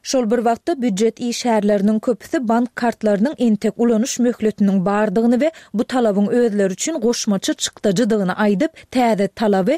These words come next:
häkimetleriň nobatdaky pul almak çäresi atlandyrýar.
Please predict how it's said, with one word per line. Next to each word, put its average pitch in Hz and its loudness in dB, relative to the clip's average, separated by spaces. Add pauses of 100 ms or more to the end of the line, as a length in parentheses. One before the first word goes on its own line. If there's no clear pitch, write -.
(140)
häkimetleriň 233 0
nobatdaky 233 0
pul 269 -2
almak 247 2
çäresi 226 0
atlandyrýar. 208 0